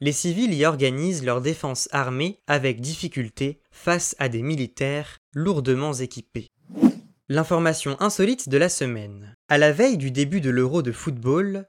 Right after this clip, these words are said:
jeudi, la Russie a obtenu gain de cause auprès de l'U E F A. L'Union des associations européennes de football a demandé que le maillot de l'Ukraine soit modifié, reconnaissant le caractère politique de ces quelques mots, «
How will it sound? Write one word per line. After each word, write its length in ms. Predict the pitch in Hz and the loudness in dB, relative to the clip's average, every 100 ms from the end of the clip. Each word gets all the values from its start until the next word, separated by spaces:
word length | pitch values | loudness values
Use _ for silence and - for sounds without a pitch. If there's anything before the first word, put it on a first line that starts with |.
| _ | _
jeudi, 520 | 113 113 170 123 160 214 | -8 -2 -2 -2 -8 -6
la 160 | 127 135 | 2 2
Russie 420 | 147 175 - 262 | 2 -2 -4 0
a 80 | 160 | 0
obtenu 440 | 127 - 147 135 | 0 -2 -2 -2
gain 180 | 123 180 | -2 -2
de 100 | 160 | -2
cause 540 | 135 - 156 180 175 - | -4 -4 -2 -2 -6 -10
auprès 340 | - 139 - 202 | -4 -4 0 0
de 120 | 135 | 0
l'U 320 | 123 147 160 | -2 -2 0
E 260 | 196 - 123 | 0 0 -4
F 160 | - | -6
A. 200 | 120 104 _ - | -14 -14 _ -4
L'Union 400 | 139 160 190 226 | 0 2 2 0
des 160 | 139 | 0
associations 640 | 131 - 139 151 139 139 131 | -2 -4 -2 -2 -2 -6 -4
européennes 520 | 151 151 143 165 180 | -2 -2 0 2 0
de 80 | 131 | -2
football 680 | 113 - 131 123 175 202 196 - - | -6 -6 -4 -2 0 -2 -4 -6 2
a 120 | 143 | 4
demandé 420 | 196 202 180 240 | 4 4 2 2
que 120 | 233 | 2
le 100 | 135 | 0
maillot 320 | 127 147 165 | 2 2 2
de 120 | 185 123 | 2 0
l'Ukraine 580 | 147 - - 151 175 | -2 -4 -2 0 -2
soit 220 | 170 - 120 | -4 -2 0
modifié, 680 | 156 151 123 - 117 120 - - | 0 -2 -6 -8 -6 -6 -8 -4
reconnaissant 720 | 143 190 208 180 151 - 240 | 2 4 4 2 2 0 0
le 100 | 143 | 2
caractère 580 | 147 156 151 - 131 - | 2 2 0 0 -2 -2
politique 640 | 220 202 139 - 208 - | 0 0 0 -6 -8 -6
de 120 | 131 | -6
ces 200 | 131 139 | -4 -4
quelques 340 | 131 202 196 - | 0 2 2 0
mots, « 400 | 117 123 175 | -2 -2 -4